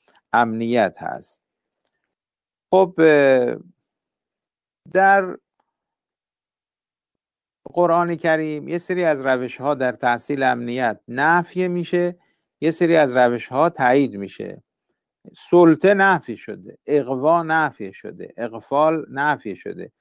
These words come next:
چون اینها کارهاییه که ابلیس می‌کنه که در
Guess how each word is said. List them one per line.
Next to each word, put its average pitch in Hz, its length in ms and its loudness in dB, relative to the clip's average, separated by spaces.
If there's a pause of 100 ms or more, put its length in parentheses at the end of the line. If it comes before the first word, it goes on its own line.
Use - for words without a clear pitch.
(360)
چون 160 120 -4
اینها 170 200 0
کارهاییه 147 640 2
که 160 240 2
ابلیس 110 440 -6
می‌کنه 85 440 -18 (1200)
که 117 60 -8
در 113 320 0